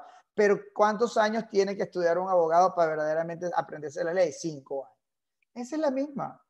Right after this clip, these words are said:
Lo que se invierte es que me dan la opción, bueno, sal al ruedo y aprende.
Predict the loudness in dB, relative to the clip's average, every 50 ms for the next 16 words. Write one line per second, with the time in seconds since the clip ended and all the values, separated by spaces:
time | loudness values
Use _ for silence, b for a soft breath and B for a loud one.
0 | _ _ -2 2 2 2 2 0 -6 -6 -6 -8 -4 2 4 4 4 4 4 0
1 | 0 2 0 0 2 2 2 4 4 2 0 0 -2 -2 0 2 2 2 2 2
2 | 2 2 4 4 6 6 6 6 6 6 6 6 4 2 0 B B B B B
3 | B 0 4 6 6 6 6 4 4 4 4 0 -6 -12 -18